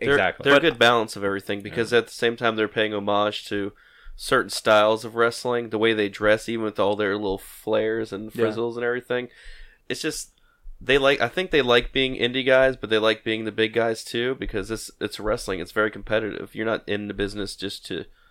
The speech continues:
Speaker 1: show up, get a check, dance
Speaker 3: Yeah.
Speaker 1: around the ring, joke around. They're very serious. You know, you mentioned earlier, Chris, that you went through and binge watch all Being the Elite
Speaker 2: Yeah, I did.
Speaker 1: series. You could, if, I wish you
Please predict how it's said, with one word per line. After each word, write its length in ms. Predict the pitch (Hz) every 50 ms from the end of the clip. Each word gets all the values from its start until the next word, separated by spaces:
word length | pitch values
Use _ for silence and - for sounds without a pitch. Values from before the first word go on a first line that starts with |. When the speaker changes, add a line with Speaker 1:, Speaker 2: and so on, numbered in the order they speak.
| _ _ _
Speaker 1:
show 300 | - - - - 110 104 98
up, 120 | 92 - _ _ _ -
get 120 | 110 107
a 60 | 104
check, 520 | 98 - - 110 98 101 98 - - - _ _ _ _ _ _ _ _ -
dance 240 | 107 107 113 117 98
Speaker 3:
Yeah. 60 | 107
Speaker 1:
around 160 | 107 110 107
the 60 | 107 104
ring, 520 | 107 110 107 107 107 107 107 87 60 -
joke 260 | - 110 113 107 -
around. 400 | 104 104 107 107 104 107 113 110 - _ _ _ _ _ _ _ -
They're 180 | 107 113 117 104
very 420 | 117 123 123 127 123 123 - _ - - - - _ -
serious. 580 | - - - 117 113 110 104 92 - - - -
You 100 | - 101
know, 240 | 101 95 92 95 - _ _ _ _ -
you 140 | - 104 107
mentioned 320 | 113 113 110 - 110 101
earlier, 260 | 104 104 107 104 101
Chris, 260 | 104 - 107 104 - -
that 100 | 98 87
you 240 | 101 98 95 - - _ _ _ _ _
went 220 | - 117 110 101
through 180 | - - 113 104
and 100 | 101 101
binge 280 | 110 104 101 107 104 107
watch 280 | 107 - 123 - - -
all 200 | 101 104 101 104
Being 360 | 110 117 117 113 113 113 107
the 100 | 113 117
Elite 340 | 110 110 113 117 117 - -
Speaker 2:
Yeah, 220 | - 104 101 92 87
I 40 | 87
did. 60 | 120
Speaker 1:
series. 400 | 120 127 127 131 135 127 - - _ -
You 160 | - 131 131
could, 140 | - - -
if, 300 | 131 135 135 127 - - _ _ _ -
I 80 | 113
wish 260 | 123 135 151 143 - -
you 160 | 107 131